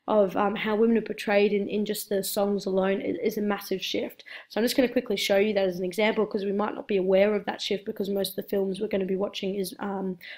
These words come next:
more current modern ones. So if you look at these photos here, the top two photos are from really popular films in the nineteen nineties, and as you can see, the women are pretty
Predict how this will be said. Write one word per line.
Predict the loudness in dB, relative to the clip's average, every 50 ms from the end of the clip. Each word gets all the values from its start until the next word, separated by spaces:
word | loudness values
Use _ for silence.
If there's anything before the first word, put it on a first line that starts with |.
| -4 0
more | 2 2 2 2
current | 0 0 0 0 2 0 0
modern | 0 0 2 2 2 2 0 -2
ones. | -4 -4 -4 -6 -6 -6 -8 -10 -14 -14 -14 -16 -16 -16 -8
So | 0 2 4 6
if | 6 6 4 4 6 8
you | 8 8
look | 8 6 6 4
at | 2 2 2
these | 2 2 2 0 -2
photos | -2 -2 0 2 4 4 2 2 2
here, | 2 2 4 4 2 0 -4 -10 _ _ _ _ _ _ _ -14 -14 -8 -2
the | 0 2
top | 4 6 4 4 4 0
two | -2 0 0 0 0
photos | 2 4 4 6 6 6 4 2 2
are | 0 0 2 2 2 0 -2 -6 -10 -16 -10 -4
from | 0 2 2 4 6
really | 6 6 4
popular | 4 0 -2 -4 -4 -2 -2 -2 -2 -2
films | 0 2 2 2 2 0 -2
in | -2 -2
the | -2
nineteen | 0 2 0 0 0 -2 -2 -2 0
nineties, | 0 0 0 0 2 4 6 6 6 6
and | 4
as | 2 2 2
you | -2 -4
can | -6 -6 -6
see, | -2 0 0 0
the | 2 2
women | 2 2 2 2 0
are | 0
pretty | -2 -4 -4 -2 -2 -2 -4 -6 -8